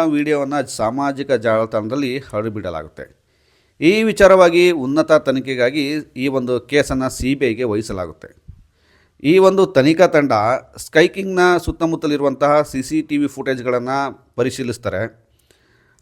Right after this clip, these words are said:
ಆದರೆ ಯಾವುದೇ ಸುಳಿವು ಸಹ ಅಲ್ಲೂ ಅವರಿಗೆ ಸಿಗೋದಿಲ್ಲ. ಹೀಗಿರುವಂತಹ ಸಂದರ್ಭದಲ್ಲಿ ಒಂದು ಅನಾಮಧೇಯ ಪತ್ರ ಪೊಲೀಸ್ ಸ್ಟೇಷನ್ಗೆ ತಲುಪುತ್ತೆ. ಆ ಪತ್ರದಲ್ಲಿ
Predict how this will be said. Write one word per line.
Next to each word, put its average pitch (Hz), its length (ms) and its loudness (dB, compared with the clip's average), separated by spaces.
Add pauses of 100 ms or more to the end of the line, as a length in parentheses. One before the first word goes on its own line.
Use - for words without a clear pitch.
ಆದರೆ 190 280 8
ಯಾವುದೇ 165 320 8
ಸುಳಿವು 156 340 0
ಸಹ 135 520 2
ಅಲ್ಲೂ 123 320 -2
ಅವರಿಗೆ 110 260 -4
ಸಿಗೋದಿಲ್ಲ. 98 440 -8 (1080)
ಹೀಗಿರುವಂತಹ 208 540 6
ಸಂದರ್ಭದಲ್ಲಿ 151 960 0 (160)
ಒಂದು 139 420 0
ಅನಾಮಧೇಯ 156 720 2
ಪತ್ರ 131 300 -2
ಪೊಲೀಸ್ 120 420 0
ಸ್ಟೇಷನ್ಗೆ 110 720 -6
ತಲುಪುತ್ತೆ. - 540 -10 (760)
ಆ 147 120 8
ಪತ್ರದಲ್ಲಿ 151 840 2